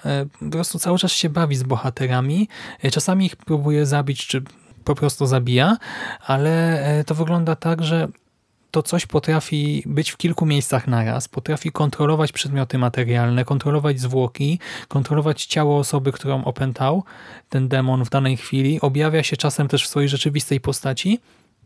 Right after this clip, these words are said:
I w związku z tym w gruncie rzeczy, e, no,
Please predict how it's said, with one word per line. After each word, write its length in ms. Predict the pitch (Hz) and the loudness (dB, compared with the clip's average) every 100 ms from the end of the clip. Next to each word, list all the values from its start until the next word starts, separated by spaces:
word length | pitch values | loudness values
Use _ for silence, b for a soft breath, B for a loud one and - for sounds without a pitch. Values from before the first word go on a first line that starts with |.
| _ _ _ - | _ _ _ -2
I 80 | 147 | 0
w 40 | |
związku 380 | 139 180 - 170 | 2 0 0 -2
z 80 | - | 0
tym 160 | 180 | 0
w 60 | 165 | 0
gruncie 320 | 170 170 165 | 0 2 2
rzeczy, 420 | 156 170 - 175 170 B B B B - | 0 0 0 0 0 B B B B -2
e, 340 | 147 147 147 143 | 2 2 2 0
no, 300 | 147 160 | 0 0